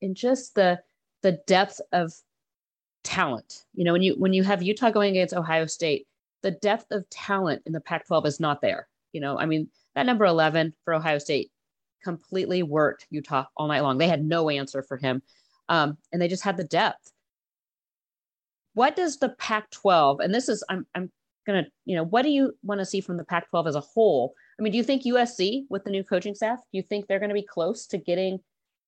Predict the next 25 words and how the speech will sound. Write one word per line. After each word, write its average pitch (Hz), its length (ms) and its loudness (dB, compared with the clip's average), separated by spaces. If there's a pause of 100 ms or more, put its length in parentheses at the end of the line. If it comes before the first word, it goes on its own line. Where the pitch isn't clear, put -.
the 190 120 -10
Pac-twelve 196 400 -4
at 190 80 -4
least 269 260 -2
relevant 165 460 0
again? 254 320 -4 (140)
And, 214 200 0
and, 233 260 0
and 226 140 -4
relevant, 269 460 2 (480)
I 254 100 -2
don't 349 140 -4
even 208 160 -4
know 202 120 0
if 208 100 0
it's - 220 -8 (220)
in 202 180 -2
the 190 300 0
Pac-twelve 196 680 0
or 180 160 6
in 185 160 2
the 165 240 0 (380)
C 214 220 2
F 160 160 0
B. 214 360 -2